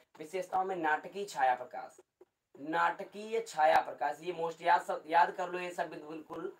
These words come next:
कि अगर कभी नाटकीय छाया प्रकाश या dramatic light की बात आएगी,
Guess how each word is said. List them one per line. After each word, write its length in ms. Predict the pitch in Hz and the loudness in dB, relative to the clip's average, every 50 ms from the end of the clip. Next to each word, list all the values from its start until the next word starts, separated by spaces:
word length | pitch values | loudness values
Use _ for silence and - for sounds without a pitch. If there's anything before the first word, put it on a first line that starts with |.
| _ _ _ _ _ _ _ | _ _ _ _ _ _ _
कि 80 | 180 | -2
अगर 260 | 180 175 190 208 208 - | -2 4 6 4 4 6
कभी 340 | - 202 185 180 196 196 | 2 0 0 2 2 2
नाटकीय 480 | 185 180 160 - - - 180 - 202 196 | 2 4 2 2 2 -2 -4 -4 -4 -4
छाया 300 | - 180 165 160 - 156 | 0 2 4 4 4 4
प्रकाश 500 | - 160 156 - 165 147 151 156 156 - 160 | 2 0 -2 2 6 6 6 6 4 2 0
या 100 | 160 151 | 0 0
dramatic 600 | 151 - 139 139 139 147 147 147 - 185 175 170 | 2 2 4 4 4 4 2 0 0 -4 -4 0
light 240 | 151 143 143 139 - | 0 0 0 0 -4
की 140 | - 151 | -8 -4
बात 240 | 139 139 135 135 - | 0 0 0 0 2
आएगी, 460 | 139 127 127 123 120 120 123 135 135 | 2 2 2 0 -2 -6 -8 -10 -10